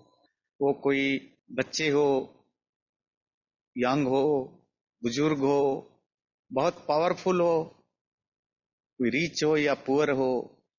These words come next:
बहुत सारे लोग जो हमेशा काफी लोगों से surrounded रहते हैं, जैसे political leaders हैं, movie stars होते हैं, जो बहुत popular होते हैं, जिनके साथ हमेशा आपको लगता है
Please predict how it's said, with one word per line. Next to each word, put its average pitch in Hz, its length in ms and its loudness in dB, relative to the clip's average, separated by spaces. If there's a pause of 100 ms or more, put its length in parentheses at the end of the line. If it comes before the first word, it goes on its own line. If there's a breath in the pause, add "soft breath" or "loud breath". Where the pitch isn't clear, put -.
(340)
बहुत 160 320 -2
सारे 202 240 0
लोग 196 640 -2
जो 170 160 0
हमेशा 170 760 0
काफी 139 460 -6
लोगों 160 300 0
से 156 160 -4
surrounded 143 600 -2
रहते 127 340 -2
हैं, - 240 -4 (560 loud breath)
जैसे - 120 -6
political 165 520 -2
leaders 139 580 0
हैं, 127 420 -4 (580)
movie 143 260 0
stars 139 500 -2
होते 131 280 -2
हैं, 120 380 -4 (520)
जो 185 100 0
बहुत 208 320 -2
popular 196 460 0
होते 127 340 -2
हैं, 87 320 -12 (680)
जिनके 180 280 0
साथ 196 260 -2
हमेशा 185 520 -2
आपको 185 280 -2
लगता 165 340 -2
है 170 280 -2